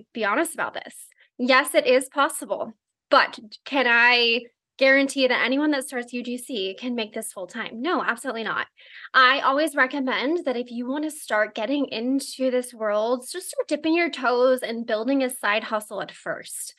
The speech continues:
And then, uh, you know, see what sort of, um, gigs and niches take off.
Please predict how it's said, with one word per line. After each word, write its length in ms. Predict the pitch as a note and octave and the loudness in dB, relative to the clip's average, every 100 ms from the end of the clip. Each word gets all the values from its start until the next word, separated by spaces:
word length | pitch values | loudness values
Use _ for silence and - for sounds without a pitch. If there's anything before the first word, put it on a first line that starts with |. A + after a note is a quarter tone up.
| - - - - | -20 -20 -20 -4
And 540 | B3+ A#3 A3+ G#3+ A3+ | -2 0 0 -2 -2
then, 400 | A3+ A#3+ A#3+ A#3 | 0 2 2 0
uh, 180 | A#3 - | -2 -6
you 120 | A#3 A3 | -4 -4
know, 100 | A3 | -6
see 280 | - D4 | -6 -4
what 200 | D4+ D4+ | 0 0
sort 300 | D4 B3 B3+ | -2 -2 0
of, 300 | B3+ A#3 A3+ | 0 -2 -4
um, 340 | A#3 G#3 G3+ G#3 | -2 -2 -4 -10
gigs 420 | - C#4 A#3+ A#3+ | -2 0 0 -4
and 180 | B3 A3+ | -6 -4
niches 520 | A#3+ B3 B3 A#3+ A3+ | -2 -2 -4 -8 -10
take 300 | - A3+ G#3+ | -6 -6 -2
off. 380 | G#3+ F3+ F#3+ - | -4 -4 -8 -10